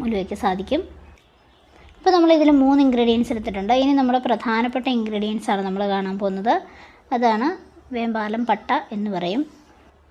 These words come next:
ഇതാണ് നമ്മുടെ മെയിൻ ആയിട്ടുള്ള ഇൻഗ്രീഡിയന്റ്.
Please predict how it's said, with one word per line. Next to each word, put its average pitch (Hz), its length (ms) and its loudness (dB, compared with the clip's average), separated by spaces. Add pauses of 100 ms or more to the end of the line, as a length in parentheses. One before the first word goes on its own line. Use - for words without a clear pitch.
(320)
ഇതാണ് 285 300 4
നമ്മുടെ 240 240 2
മെയിൻ 240 360 0
ആയിട്ടുള്ള 208 360 0
ഇൻഗ്രീഡിയന്റ്. 190 640 -2